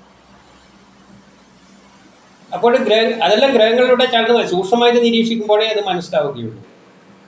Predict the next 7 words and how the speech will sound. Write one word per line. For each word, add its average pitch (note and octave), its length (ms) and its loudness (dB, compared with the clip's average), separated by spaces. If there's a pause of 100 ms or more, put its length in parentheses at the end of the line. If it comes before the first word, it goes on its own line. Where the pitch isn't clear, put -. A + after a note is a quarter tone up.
(1200)
അപ്പൊ B3 120 -4 (120)
ചെറിയ A3+ 280 4 (140)
സൂക്ഷ്മമായ C4 640 2 (160)
ജീവികൾ A#3 420 4 (140)
പോലും G#3+ 280 2 (140)
സീസൺ A3+ 440 -2
അനുസരിച്ച് G#3 560 0